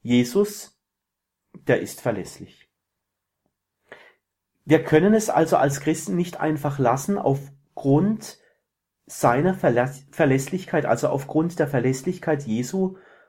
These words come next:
und seiner Wahrheit daran festzuhalten, dass er einen Platz für diejenigen bereit hat, die ihn lieben.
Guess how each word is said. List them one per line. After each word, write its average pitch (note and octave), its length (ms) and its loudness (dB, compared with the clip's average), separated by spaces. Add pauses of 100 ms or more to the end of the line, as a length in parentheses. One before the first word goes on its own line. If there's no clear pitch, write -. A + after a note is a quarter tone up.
(220)
und C3 180 0
seiner C#3+ 560 0
Wahrheit C#3+ 680 2 (720)
daran C3+ 300 2
festzuhalten, C#3+ 800 0
dass C3+ 240 0
er C3 380 0
einen B2+ 320 0
Platz A#2 420 -2
für C#3 320 2
diejenigen D3 720 0
bereit G#2+ 420 -2
hat, C3+ 240 -8
die A#2 120 -8
ihn A2+ 160 -8
lieben. F#2 440 -14